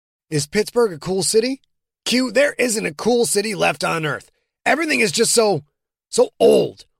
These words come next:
run down. The Steelers were Tier three, but it was still really fun to get paid to play football.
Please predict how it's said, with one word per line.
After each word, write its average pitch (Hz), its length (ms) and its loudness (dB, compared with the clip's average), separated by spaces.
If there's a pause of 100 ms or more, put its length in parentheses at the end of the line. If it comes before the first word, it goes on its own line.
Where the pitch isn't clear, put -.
run 196 240 2
down. 175 420 -2 (300)
The 202 80 4
Steelers 277 500 0
were 156 80 -2
Tier 185 280 -2
three, 208 380 -4 (200)
but 262 100 0
it 277 40 0
was 175 120 0
still 381 240 2
really 240 240 4
fun 233 200 0
to 175 60 -4
get 160 200 -4
paid 180 200 -2
to 156 80 -10
play 151 180 -2
football. 143 580 -4